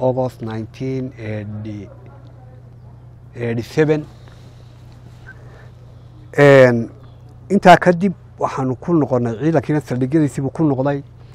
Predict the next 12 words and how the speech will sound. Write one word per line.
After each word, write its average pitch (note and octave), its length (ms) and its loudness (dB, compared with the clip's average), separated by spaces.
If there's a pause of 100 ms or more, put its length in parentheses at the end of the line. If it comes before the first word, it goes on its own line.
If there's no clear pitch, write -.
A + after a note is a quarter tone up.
(280)
Aniguna D#3 360 2
waxaan C3+ 260 -4
ku D3+ 120 -4
noqday, A2+ 400 -2 (200)
een, G2 300 -12 (1040)
saldhiggii C#3+ 500 2
ciidankayagii C#3 580 0
deganaa. C3+ 460 -4 (2500)
In G3 200 6
yar F3+ 160 10
kadib D3 420 4 (300)
waxaa D#3 260 0